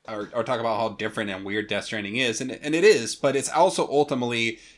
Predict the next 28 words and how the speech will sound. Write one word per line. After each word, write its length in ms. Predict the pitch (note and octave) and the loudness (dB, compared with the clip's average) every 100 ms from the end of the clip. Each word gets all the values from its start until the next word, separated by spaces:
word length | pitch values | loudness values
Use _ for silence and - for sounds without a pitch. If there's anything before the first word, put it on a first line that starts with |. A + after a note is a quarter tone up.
| - | -6
you 120 | C3+ | 0
know, 220 | B2 A#2+ | 0 0
a 60 | A2+ | -2
Sony-style 840 | - B2+ B2 A#2+ A#2 B2 A2 G#2+ | -2 0 0 0 0 2 4 2
third-person 600 | - G#2+ - G2 - G2 | 0 -2 -2 -4 -4 -4
action 260 | F2+ - F#2+ | -4 -4 -10
adventure 400 | E2+ E2+ - E2+ | -10 -12 -12 -14
game, 300 | F#2+ G2 A2+ | -14 -14 -10
right? 200 | G2 F#2 | -8 -8
Like, 140 | F2 | -8
the 60 | F2+ | -8
stealth 320 | - G#2 F#2+ | -4 -4 -4
mechanics 420 | F2 F2 E2 - | -12 -12 -14 -14
and 80 | F#2+ | -14
other 200 | F#2+ F#2+ | -16 -16
things. 280 | F#2+ A2+ - _ _ _ _ | -14 -16 -18 _ _ _ _
Uh, 380 | A#2+ A#2+ A#2 A2+ - | -2 0 2 0 -4
so 540 | - D3 C3+ C3 - _ _ | 0 2 2 -2 -8 _ _
it 60 | D#3 | 2
would 100 | E3 | 4
make 160 | F#3+ G3 | 2 0
sense 420 | - F3 G3+ - | 2 2 2 -2
that, 340 | D#3 C#3 C3 | 2 2 0
you 100 | C3+ | -4
know, 380 | B2+ A#2+ A2+ A2 | -4 -2 -2 -4
they 100 | A#2+ | -6
could 240 | A#2 D3 C#3 | 0 0 0
be 200 | A#2 | -4